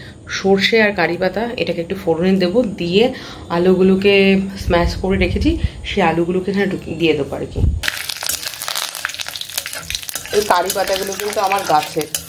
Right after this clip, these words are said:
আগের দিন যে কারি পাতাগুলো আনিয়েছিলাম ধোসা করবো বলে, সেগুলো তো খারাপ হয়ে গেছে, এর জন্য এই কারি পাতাগুলো আমার গাছের। তাজা না হলে না, সেই ফ্লেভারটা আসে না। তো আলু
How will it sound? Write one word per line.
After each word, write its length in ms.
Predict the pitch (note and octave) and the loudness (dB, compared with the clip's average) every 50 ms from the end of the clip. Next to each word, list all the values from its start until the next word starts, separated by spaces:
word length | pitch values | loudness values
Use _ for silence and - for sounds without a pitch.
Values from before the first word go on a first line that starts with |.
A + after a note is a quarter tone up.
| - - - - - - | -10 -8 -8 -6 -6 -6
আগের 260 | E3+ E3 F3 F3 - | -4 -2 -2 -2 -2
দিন 140 | F#3 G3 G3 | -4 -4 -4
যে 100 | G3 G3+ | -4 0
কারি 220 | G3 G3 F3+ F3 E3+ | 2 2 2 2 2
পাতাগুলো 320 | F3+ F3 F#3+ F3+ F#3 G3+ | 2 0 0 0 0 0
আনিয়েছিলাম 500 | F#3+ F3 E3 E3+ F3 F3 F3 F#3 G3 F#3+ | 0 2 2 2 0 0 0 -2 -2 -2
ধোসা 380 | G3 G#3+ A3 G#3 - E3 F3 E3+ | -2 -2 -2 -4 -4 -4 -4 -6
করবো 240 | E3 F3 F3 F3 F3+ | -2 -2 -2 -2 -2
বলে, 100 | G3 G#3 | -4 -4
সেগুলো 260 | G3+ F3 D#3+ E3 E3 | -4 -4 -2 -2 -4
তো 100 | E3 F3+ E3+ | -2 -4 -4
খারাপ 240 | E3 D#3 D#3 D#3+ E3 | -2 -2 -2 0 2
হয়ে 120 | F3 E3+ | 2 2
গেছে, 280 | E3 E3 D#3 D#3 - G3 G#3 - - - - - - - | 2 2 -2 -2 -4 -4 -4 -4 -6 -8 -14 -14 -14 -12
এর 100 | - - D#3 - | -12 -12 -8 -4
জন্য 240 | - D#3+ E3 E3+ F3 E3+ - | -4 -4 -2 -2 -4 -4 -4
এই 80 | F3 E3+ | -8 -8
কারি 220 | E3+ E3 D#3+ D#3+ D#3+ | -6 -6 -6 -6 -6
পাতাগুলো 340 | E3+ D#3+ E3 E3 F3 F#3 | -6 -4 -4 -4 -4 -4
আমার 160 | F#3+ E3+ E3 E3 | -6 -4 -2 -4
গাছের। 420 | E3 - D3 C#3 - - E3 E3 - - - - - - - - - | -2 -2 -4 -6 -6 -6 -6 -6 -6 -6 -8 -8 -8 -6 -6 -4 -2
তাজা 280 | - F3+ F3+ F3+ G#3 G#3+ A3 | 0 0 2 2 2 0 2
না 80 | A3 G#3+ - | 0 -2 -2
হলে 140 | A#3 C#4 D#4+ | -2 -2 0
না, 100 | D#4+ B3 | 0 0
সেই 140 | - G#3 | -2 -2
ফ্লেভারটা 520 | - - - F#3+ F3+ F3 F3 E3+ - - E3 | -4 -4 -4 -4 0 2 2 0 0 -2 -4
আসে 220 | D#3+ - - C#3+ | -6 -6 -8 -8
না। 140 | D3 - - - - - - - - - - - - - - - - - - - - - - - - - - - - - - - - - - - - - - - - - - - - - - - - - - - - - - - - - - - - - - - - - - - - - - | -8 -8 -8 -8 -8 -8 -4 -4 -4 -4 -4 -8 -12 -16 -18 -18 -16 -14 -14 -8 -8 -8 -8 -8 -10 -10 -8 -8 -8 -8 -8 -10 -10 -8 -8 -6 -6 -6 -8 -8 -10 -12 -10 -10 -8 -6 -6 -6 -6 -6 -6 -6 -4 -4 -6 -6 -8 -8 -8 -8 -8 -8 -10 -10 -8 -8 -6 -6 -4 -4 -2
তো 200 | B3+ C4+ C4+ B3 | -2 0 0 0
আলু 400 | A3 G3+ G3 G3 G3+ G3+ G3+ G3+ | 2 0 0 -2 -2 -4 -4 -4